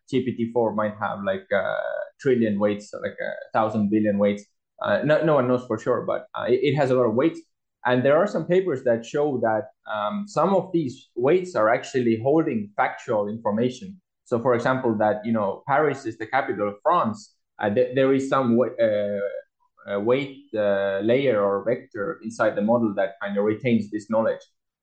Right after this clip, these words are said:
Uh, but d-, despite it being able to do that, uh, it is still quite poor as a factual assistant. So, uh, it, it works very differently to how, uh, Google search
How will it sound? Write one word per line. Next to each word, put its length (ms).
Uh, 300
but 180
d-, 180
despite 460
it 220
being 240
able 240
to 120
do 200
that, 260
uh, 240
it 100
is 120
still 200
quite 280
poor 520
as 100
a 340
factual 640
assistant. 420
So, 320
uh, 160
it, 220
it 100
works 280
very 240
differently 760
to 400
how, 300
uh, 120
Google 280
search 340